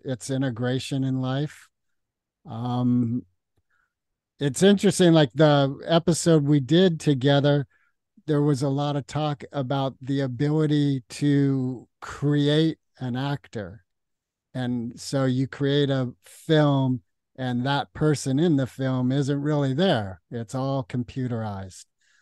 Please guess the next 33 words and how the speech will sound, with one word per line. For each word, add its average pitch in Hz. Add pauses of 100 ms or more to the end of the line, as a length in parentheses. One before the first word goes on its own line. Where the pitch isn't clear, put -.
(380)
And 117
so, 123
like, 117
taking 127
a 123
Matt 123
Damon, 117 (160)
and 113
instead 123
of 113
paying 127
twenty-six 131
million 127
for 117
him 123
to 113 (280)
show 139
up 135
and 113
be 170
in 131
your 120
film, 123 (720)
you 131
get 131
four 156
million 131
for 127
the 127
right 139
of 123
his 127
image 123